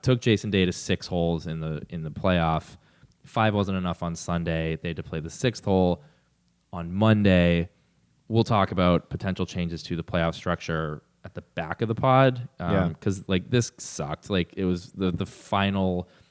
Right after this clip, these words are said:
Speaker 1: the sixth playoff hole was played on Monday, and fans couldn't get in, and it was at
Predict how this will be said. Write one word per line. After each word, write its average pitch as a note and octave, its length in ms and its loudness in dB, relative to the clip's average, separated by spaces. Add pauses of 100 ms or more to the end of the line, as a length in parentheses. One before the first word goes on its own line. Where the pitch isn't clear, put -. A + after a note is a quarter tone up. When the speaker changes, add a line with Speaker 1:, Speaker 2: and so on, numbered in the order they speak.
(140)
Speaker 1:
the - 60 -8
sixth - 340 -2
playoff B2 260 4
hole A#2 160 6
was G#2 100 4
played F#2 160 0
on E2+ 120 0
Monday, G#2+ 360 2
and E2+ 120 0
fans A#2 300 0
couldn't A2+ 220 0
get G#2+ 180 4
in, G2+ 360 4 (100)
and E2 540 -4 (480)
it - 40 -4
was F#2 100 0
at F#2 100 0